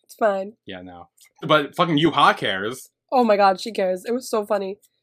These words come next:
Speaker 1: She was like, "I want you to know that,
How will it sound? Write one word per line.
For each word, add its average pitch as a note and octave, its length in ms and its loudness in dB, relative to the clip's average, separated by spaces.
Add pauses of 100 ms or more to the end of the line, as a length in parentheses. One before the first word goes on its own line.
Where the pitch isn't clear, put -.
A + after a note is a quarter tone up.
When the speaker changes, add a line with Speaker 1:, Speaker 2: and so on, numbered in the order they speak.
(460)
Speaker 1:
She - 140 -6
was G#3+ 140 -6
like, F#3+ 320 4 (680)
"I A3 80 4
want A#3+ 280 4
you C#4 100 -4
to B3 60 -2
know A#3 260 6
that, A3+ 260 4